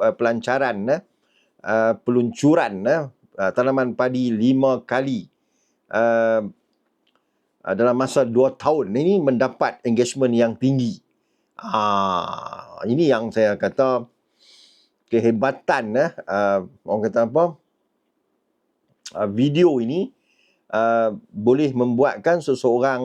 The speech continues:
eh, eh, pemimpin itu, eh, mendapat engagement yang tinggi. Tapi dalam isu ini, isu ini, tuan-tuan,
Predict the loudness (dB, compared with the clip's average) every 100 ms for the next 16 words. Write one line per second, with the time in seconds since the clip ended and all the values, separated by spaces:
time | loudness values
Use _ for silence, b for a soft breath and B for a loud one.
0 | -2 2 4 2 -2 B B B B B
1 | _ -8 -2 0 2 2 2 2 2 2
2 | 0 2 4 4 4 4 4 2 0 0
3 | 0 -2 0 0 0 0 0 0 0 -2
4 | -4 -4 -4 -2 2 2 2 0 -6 -6
5 | -4 -4 0 0 -2 -6 -8 -8 -2 0
6 | 0 -4 -4 -4 -2 -4